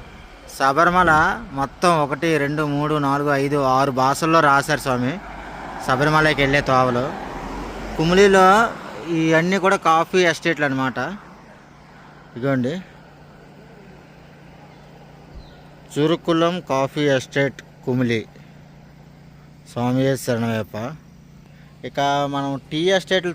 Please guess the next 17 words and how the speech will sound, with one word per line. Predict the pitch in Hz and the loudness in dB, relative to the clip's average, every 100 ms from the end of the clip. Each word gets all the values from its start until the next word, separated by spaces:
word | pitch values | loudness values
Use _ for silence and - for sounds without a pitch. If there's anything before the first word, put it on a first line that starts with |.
| 165 | -4
చూడాలంటే | 165 170 165 185 | -4 -4 -4 -6
ఇంకొంచెం | 170 156 151 147 139 | -6 -8 -8 -8 -8
ముందుకెళ్ళాలి | 143 143 139 127 | -8 -6 -6 -6
స్వామి. | - 120 127 | -6 -8 -6
ఒక | 135 127 120 | -8 -6 -6
ట్వంటీ, | - 127 123 127 | -4 -6 -6 -6
థర్టీ | 123 127 | -8 -8
కిలోమీటర్స్ | 120 131 139 131 - | -8 -6 -6 -8 -8
ముందుకెళ్తే | 127 127 123 135 143 | -8 -6 -6 -6 -8
టీ | 131 | -10
ఎస్టేట్ | 127 135 - 131 - | -6 -6 -6 -10 -8
కనిపిస్తుందంట. | 117 113 - 110 101 101 123 - - - - - - | -10 -10 -12 -12 -12 -14 -16 -18 -20 -20 -20 -20 -16
స్వామియే | - 117 123 135 139 | -6 -4 -2 -2 -4
శరణమయ్యప్ప. | - 120 120 120 117 104 113 143 - - - - - - - - _ _ - - - - - _ - - - - | -4 -6 -6 -4 -6 -6 -8 -8 -12 -20 -20 -20 -20 -20 -20 -20 _ _ -20 -20 -20 -20 -20 _ -20 -20 -20 -18
మొత్తంగా | 113 - 127 | -12 -8 -6
కనిపిస్తున్నాయి | 131 127 123 143 - 139 | -6 -8 -8 -8 -8 -8
కదా, | 113 107 127 | -8 -10 -12